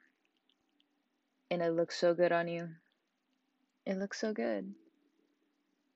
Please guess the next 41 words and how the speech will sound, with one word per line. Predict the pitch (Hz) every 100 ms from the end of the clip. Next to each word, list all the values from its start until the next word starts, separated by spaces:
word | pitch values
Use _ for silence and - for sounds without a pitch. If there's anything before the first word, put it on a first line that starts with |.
| _ _ _ _ _
We're | 285 277
all | 240 220
entitled. | 208 196 175 170 170 170 - - _ _ _ _ _ _ _ _ _ _ - - _ -
So | - 208
when | 202 208
you | 208 214
really | 208 202
feel | 202 - 190 190
that | 180 175
Eight | 185 185
of | 180
Swords | - 180 180 -
creep | - 170 -
up | 180 - - -
on | 175 170
you, | 170 165 165
that | 170 170
Nine | 170 175 175 170
of | 165 -
Swords | 170 170 165 165
creep | - 170
up | 170 -
on | 170 165
you, | 165 160 _ _ _ _ _ _ _ _ _ -
don't | 269 269
be |
so | 359 403
harsh | 381 339 - - - _ _ _ _ -
with | 247
yourself | 262 233 262 262
or |
others, | 226 220 190 170 - - _ _ _ _ _ _
even | - 180 180
though | 175
we | 175
all | 175 175
know | 170
you | 170
want | 170 160
to | 160
be. | 156 156